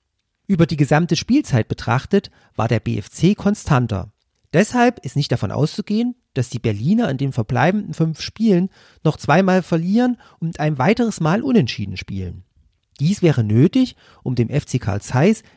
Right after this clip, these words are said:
die theoretische Aufstiegschance zu wahren. Vorausgesetzt wäre, und daran würde es wohl sowieso scheitern, dass der F C C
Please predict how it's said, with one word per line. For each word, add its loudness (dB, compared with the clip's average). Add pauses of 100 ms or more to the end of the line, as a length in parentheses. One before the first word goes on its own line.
die -6
theoretische 0
Aufstiegschance -4
zu -4
wahren. 0 (600)
Vorausgesetzt -2
wäre, 2 (520)
und -4
daran 4
würde 2
es -2
wohl 4
sowieso 2
scheitern, -2 (440)
dass 2
der -2
F -4
C -2
C 2